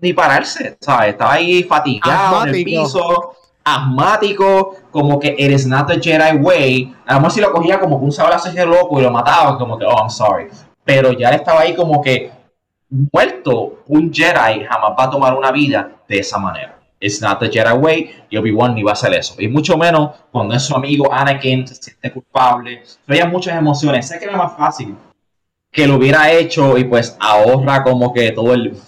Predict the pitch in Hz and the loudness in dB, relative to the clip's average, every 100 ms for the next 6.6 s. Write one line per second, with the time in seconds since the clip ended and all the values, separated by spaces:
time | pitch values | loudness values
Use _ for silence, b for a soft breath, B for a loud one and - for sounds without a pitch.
0 | - 127 127 127 123 131 127 127 156 131 | -4 0 2 2 0 2 0 2 0 0
1 | 135 B B - 196 185 - 165 - 196 | -4 B B 0 0 0 0 0 0 -2
2 | 190 190 190 190 147 190 151 98 - B | -2 -2 2 4 2 2 0 -2 -6 B
3 | B - 160 175 - 151 139 147 147 147 | B -4 0 0 0 0 2 2 2 4
4 | 143 147 143 170 147 139 131 127 - 127 | 4 4 2 2 2 2 0 0 -2 -4
5 | 120 120 131 127 123 127 - 123 131 110 | 0 0 0 2 2 2 0 0 2 0
6 | 117 117 98 - 98 | 0 -2 -4 -6 -8